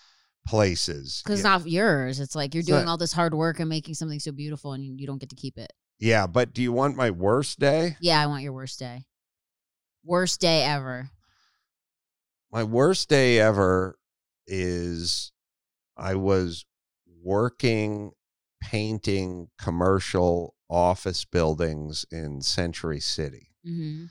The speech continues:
Speaker 1: Was one of those jobs I got, I think, right before I got my construction job, where would you like to make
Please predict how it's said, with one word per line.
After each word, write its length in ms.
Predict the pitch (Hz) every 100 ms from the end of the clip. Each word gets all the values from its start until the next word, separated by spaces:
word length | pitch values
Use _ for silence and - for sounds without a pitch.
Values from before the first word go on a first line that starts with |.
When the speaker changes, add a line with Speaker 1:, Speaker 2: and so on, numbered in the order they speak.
| _ _ _ _
Speaker 1:
Was 200 | 95 85
one 220 | 98 110
of 100 | 107
those 420 | 98 95 90 80
jobs 600 | - 101 90 87 82 76
I 140 | 80 85
got, 480 | 78 90 85 78 - _
I 100 | 87
think, 220 | 85 85
right 340 | 78 80 80 80
before 400 | 78 - 85 76
I 40 |
got 240 | 73 80 -
my 140 | 76
construction 720 | 76 73 - - 82 - 76 69
job, 380 | 76 69 62 69
where 380 | 76 73 71 65
would 160 | 76 73
you 120 | 85
like 240 | 82 76 - _
to 80 |
make 280 | 73 76 71